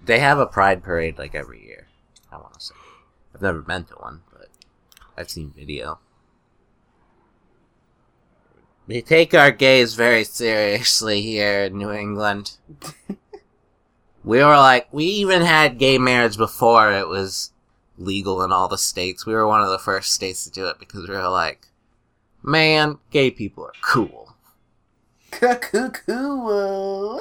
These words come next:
Speaker 1: We should let them marry people, I guess.
Speaker 2: <laughs> I
Speaker 1: And,
Speaker 2: guess.
Speaker 1: and then we all agreed on it. Because we were like, I mean, as long as they're gay,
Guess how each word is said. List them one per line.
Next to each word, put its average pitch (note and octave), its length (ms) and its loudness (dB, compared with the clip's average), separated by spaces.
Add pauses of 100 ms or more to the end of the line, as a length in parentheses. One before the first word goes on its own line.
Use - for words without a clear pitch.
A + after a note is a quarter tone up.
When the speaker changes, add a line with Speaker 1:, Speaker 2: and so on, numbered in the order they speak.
Speaker 1:
We C#3+ 160 2
should A#2+ 260 -2
let A2+ 240 2
them G2 380 -4
marry G#2 380 2
people, F2 520 -8
I D#2+ 160 -2
guess. E2+ 560 -2 (280)
Speaker 2:
<laughs> - 240 -20
I D#3+ 280 -8 (160)
Speaker 1:
And, F#2 160 -10
Speaker 2:
guess. - 260 -20 (140)
Speaker 1:
and C#3+ 140 2
then B2 240 0
we A#2 140 2
all G#2 240 4
agreed B2 340 -2
on F#2 180 0
it. F2+ 120 -6 (1700)
Because G2 340 -6
we G#2 80 0
were G2+ 160 2
like, F#2+ 560 -2 (2250)
I G2+ 140 -10
mean, G#2 200 -8
as G2+ 220 -8
long B2 380 2
as A#2 200 -6
they're A2+ 380 -2 (920)
gay, A2+ 680 0